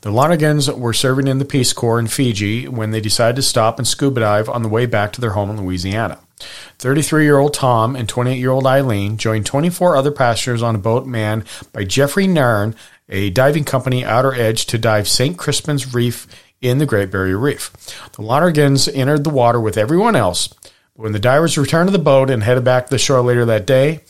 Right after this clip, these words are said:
the couple was nowhere to be seen and not on board.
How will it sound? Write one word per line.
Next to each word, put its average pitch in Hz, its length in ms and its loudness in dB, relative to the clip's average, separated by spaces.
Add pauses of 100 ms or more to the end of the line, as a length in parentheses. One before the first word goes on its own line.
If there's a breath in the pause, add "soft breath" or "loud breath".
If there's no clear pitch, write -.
(300 loud breath)
the - 80 -20
couple 123 300 -2
was 104 280 0
nowhere 135 600 2
to 135 160 -4
be 127 140 0
seen 98 440 -2
and 95 140 -6
not 95 240 0
on 98 220 -6
board. 71 420 -16